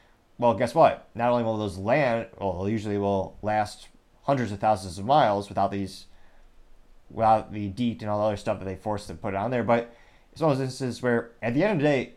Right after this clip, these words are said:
if an internal combustion engine dies, let's say there's a catastrophic failure, piston shoots through the r-, through the hood, or there's something where the engine block cracks,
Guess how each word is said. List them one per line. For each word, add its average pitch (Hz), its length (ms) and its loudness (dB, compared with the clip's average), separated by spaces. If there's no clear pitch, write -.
if 110 100 -10
an 127 80 -4
internal 151 200 0
combustion 135 320 0
engine 107 280 -4
dies, 92 380 2
let's 131 160 -4
say 135 600 2
there's 113 140 -4
a 110 40 -4
catastrophic 151 580 2
failure, 113 400 2
piston 131 380 -6
shoots 151 300 -4
through 113 160 -4
the 104 120 -4
r-, 110 100 -6
through 120 100 -6
the 107 80 -4
hood, 101 280 -6
or 107 220 -4
there's 107 140 -6
something 123 260 0
where 110 260 0
the 104 280 -6
engine 117 240 -6
block 104 280 2
cracks, 135 420 2